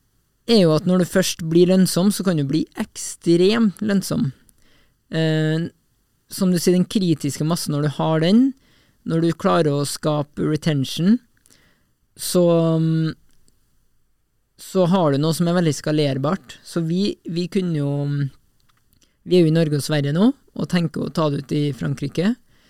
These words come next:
Og kostnaden vår for å gå inn i et sånt marked er jo, eh, er ikke så stor.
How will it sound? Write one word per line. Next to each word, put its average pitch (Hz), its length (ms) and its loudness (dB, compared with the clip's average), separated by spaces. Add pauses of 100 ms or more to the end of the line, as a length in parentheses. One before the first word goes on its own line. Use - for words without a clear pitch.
(380)
Og - 140 -10
kostnaden 151 640 -4
vår 170 180 0
for 151 260 -4
å 151 60 -2
gå 170 200 0
inn 143 140 0
i 139 60 -2
et - 100 -10
sånt 156 160 -4
marked 160 460 -2 (800)
er 185 240 0
jo, 147 380 -2
eh, 147 260 -4 (460)
er 185 120 2
ikke - 140 -10
så - 80 -10
stor. 202 320 -4